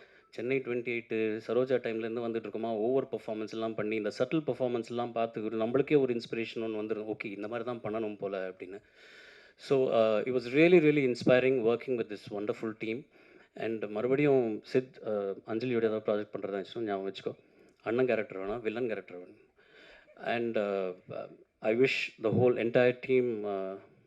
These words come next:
best of luck for this, ஆ, wonderful project. என்னையும் இதுல வந்து ஒரு,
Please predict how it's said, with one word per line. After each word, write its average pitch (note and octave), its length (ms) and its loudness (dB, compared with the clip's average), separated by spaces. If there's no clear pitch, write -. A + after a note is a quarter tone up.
best G#2 200 -4
of A2 100 0
luck G#2+ 260 -2
for G2+ 200 -6
this, G2 300 -8
ஆ, F#2+ 160 -8
wonderful G#2 400 -8
project. G#2+ 320 -4
என்னையும் A#2 420 -2
இதுல G#2 220 -4
வந்து G#2 220 -2
ஒரு, G2 240 -4